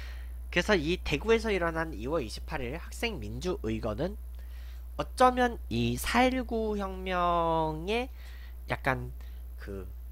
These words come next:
불씨를 쭉, 발화점을 조금 남겨놓은, 그러니까 불을 붙일 수 있을 만한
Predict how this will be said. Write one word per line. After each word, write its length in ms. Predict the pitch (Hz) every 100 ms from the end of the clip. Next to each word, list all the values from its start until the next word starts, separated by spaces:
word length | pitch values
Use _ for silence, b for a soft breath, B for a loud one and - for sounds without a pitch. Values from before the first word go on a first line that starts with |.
| - -
불씨를 840 | - 202 - - 302 285 262 302 - - - - -
쭉, 180 | - 370 - - -
발화점을 600 | - 147 233 - 277 262
조금 320 | - 285 269 214
남겨놓은, 560 | 113 135 190 208 123 - - - - - B B B B -
그러니까 320 | 147 156 147 - B B -
불을 380 | - 277 294
붙일 320 | - - - 208
수 160 | -
있을 400 | 123 101 - 269
만한 480 | 254 226 196 180 170